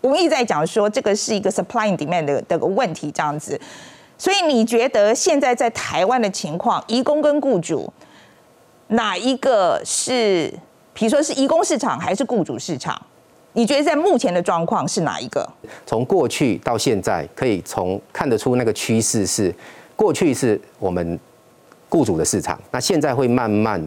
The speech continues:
Speaker 2: 转变成，呃，就是移工的市场。
Speaker 1: 所以这个就解答我很多问题了哦。所以说我们的国家出去跟其他国家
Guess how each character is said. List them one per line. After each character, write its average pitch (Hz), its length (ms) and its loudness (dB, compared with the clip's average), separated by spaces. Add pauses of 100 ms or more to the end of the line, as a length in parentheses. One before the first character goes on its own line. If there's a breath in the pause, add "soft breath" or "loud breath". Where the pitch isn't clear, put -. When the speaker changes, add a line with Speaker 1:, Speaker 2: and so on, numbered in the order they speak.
(140)
Speaker 2:
转 80 220 -2
变 98 220 0
成， 76 280 -6 (580 loud breath)
呃， 73 360 0
就 98 100 -4
是 87 260 -2
移 95 100 -4
工 90 160 -2
的 - 80 -2
市 - 140 -4
场。 - 260 -10
Speaker 1:
所 285 120 0
以 247 40 2
这 285 140 0
个 254 80 0
就 - 100 2
解 - 160 -2
答 147 160 0
我 185 80 2
很 220 120 -2
多 170 100 0
问 277 180 2
题 147 200 -4
了 113 200 0
哦。 151 80 2
所 165 140 -2
以 247 60 2
说 285 100 2
我 247 60 2
们 180 100 -2
的 185 80 2
国 185 180 0
家 220 220 0
出 - 180 -6
去 262 200 -2
跟 226 120 0
其 214 140 -2
他 208 140 2
国 185 200 0
家 180 320 -2